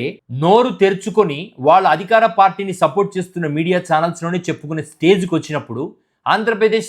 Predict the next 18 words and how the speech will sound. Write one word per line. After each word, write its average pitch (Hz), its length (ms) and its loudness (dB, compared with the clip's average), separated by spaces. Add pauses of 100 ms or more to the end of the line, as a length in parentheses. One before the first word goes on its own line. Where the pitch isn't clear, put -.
సమాజం 185 340 2 (200)
ఏమయ్యింది, 160 540 -2 (280)
ఆంధ్రప్రదేశ్ 214 600 2
సమాజం 185 340 2 (100)
ఎటుపోతుంది 175 640 0 (380)
అన్నది 208 280 0
ఒక్కసారి 180 400 0
ప్రతి 165 220 -4
ఒక్కరూ 175 300 0
ఆలోచించాలి. 117 540 -2
డేటా - 240 0
సెంటర్ 202 340 -2
లాంటి 185 260 0
ఇన్వెస్ట్‌మెంట్ 202 540 -2
వచ్చింది 196 380 -4
అన్నదాన్ని 170 380 -2
సంతోషపడాలా, 147 720 0 (440)
లేదా 214 200 4